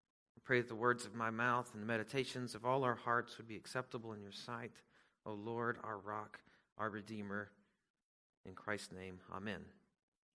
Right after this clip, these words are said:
So I wanted to, uh, talk this morning on a topic, uh, that's really just building off of Ephesians five, one and two. It's a passage we're gonna look at in just a minute. Um,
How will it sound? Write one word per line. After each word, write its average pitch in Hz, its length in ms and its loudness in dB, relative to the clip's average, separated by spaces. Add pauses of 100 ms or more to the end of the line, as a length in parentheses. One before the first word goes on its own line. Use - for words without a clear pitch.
(1500)
So 160 100 4
I 151 40 8
wanted 190 280 6
to, 139 300 4
uh, 127 240 10 (120)
talk 175 240 8
this 156 140 0
morning 135 400 8 (200)
on 151 140 6
a 117 100 4
topic, 147 600 10 (340)
uh, 110 360 0 (380)
that's 117 220 -2
really 156 200 10
just 139 260 8 (400)
building 170 400 12
off 139 240 12
of 120 160 2
Ephesians 147 640 2
five, 135 400 10
one 135 140 6
and 127 160 2
two. 113 300 2
It's 120 120 -2
a 113 60 -6
passage 131 360 4
we're 131 80 -4
gonna 120 160 2
look 117 200 2
at 117 140 4
in 104 40 -4
just 113 200 -10
a 117 40 -2
minute. 117 300 2 (500)
Um, 113 480 10